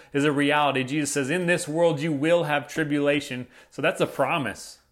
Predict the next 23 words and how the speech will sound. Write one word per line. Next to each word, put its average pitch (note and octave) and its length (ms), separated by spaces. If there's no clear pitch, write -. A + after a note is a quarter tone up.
right? C#3+ 260
Like, C#3 140
we D3 80
like E3 180
to - 60
quote D#3+ 240
all D3+ 160
the B2+ 80
good C#3 300
promises. A2+ 520
It's - 100
like, B2+ 140
"Oh, D#3+ 220
he D3 100
has D3 160
a D3+ 60
life C#3+ 400
and C3 100
a B2+ 80
plan C#3+ 320
of, C#3 140
of B2+ 320
purpose, F3 540